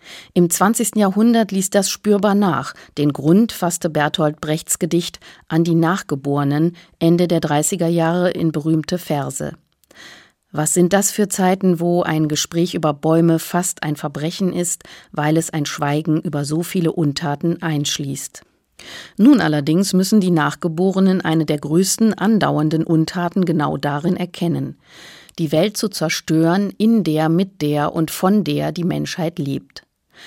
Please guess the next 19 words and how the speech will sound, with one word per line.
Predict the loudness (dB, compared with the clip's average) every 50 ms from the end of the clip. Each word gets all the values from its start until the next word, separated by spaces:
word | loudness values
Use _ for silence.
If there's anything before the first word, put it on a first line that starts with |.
| -20 -20 -20 -20 _ _ _ _
Von | -2 0 2 4
den | 2 2 0 0
ausgedehnten | 0 0 0 -2 -4 -4 -2 0 0 0 0 0 -2 -2
Urwäldern | 0 0 0 0 0 0 0 0 0 0
Nordamerikas | 0 0 -2 -2 -2 0 0 0 0 -2 -4 -4 -4 -4 -4 -4 -4 -4
sind | -4 -4 -2
nur | -2 0 0
noch | -2 -2 -2 -4
Reste | -4 -4 -4 -4 -6 -8 -8
in | -8 -6 -4 -4 -4
Nationalparks | -4 -6 -6 -4 -2 -2 0 0 -2 -2 -2 -2 -2 -2 -2 -2 -4 -4
und | -4 -2 -2
als | -4 -6 -6 -6
schmale | -6 -4 -2 -2 0 -2 -2
Kulisse | -2 -4 -4 -4 -2 -2 -2 0 0
neben | 0 0 0 0 -2 -4
Panoramastraßen | -4 -2 -2 -2 -2 -2 -4 -4 -2 -2 -4 -4 -6 -8 -8 -6 -6 -6 -6 -6 -6 -8
übrig | -8 -8 -10 -10 -12 -12 -10 -10
geblieben. | -10 -10 -8 -8 -8 -8 -8 -10 -10 -12